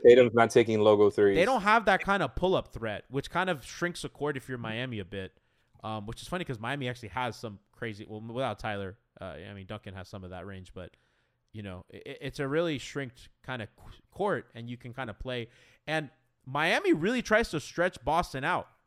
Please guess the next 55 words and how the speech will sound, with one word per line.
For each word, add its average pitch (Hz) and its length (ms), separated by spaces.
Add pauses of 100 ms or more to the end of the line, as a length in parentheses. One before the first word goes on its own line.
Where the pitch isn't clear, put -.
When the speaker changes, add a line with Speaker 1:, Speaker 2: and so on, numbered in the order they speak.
Speaker 2:
on 117 180
offense. 139 480
Like, 113 220
you'll 135 160
see 151 180
them 143 180
set 135 240 (280)
really 117 420
high 151 200
screens. 135 380
Boston 139 320
doesn't 139 240
do 120 120
that 123 160
as 113 160
much. 117 320 (340)
They, 117 160 (100)
they 113 140
empty 131 260
the 120 80
corner. 117 460 (920)
Boston's 143 320
gonna 131 220
do 123 120
that 120 160
as 107 160
well, 107 260
and 104 140
they're 110 80
gonna 107 160
kind 107 200
of 98 80
force 110 380
and 104 100
manipulate 104 480
that 98 120
help. 110 240
And 98 140 (520)
everybody 175 560
in 147 100
a 127 40
series 143 420
like 120 200
this, 131 220
when 107 100
Boston 117 400
has, 113 180
like, 101 180
five 113 340
ball 110 180
handlers 110 420
or 101 80
five 107 260
offensive 101 440
threats, 104 400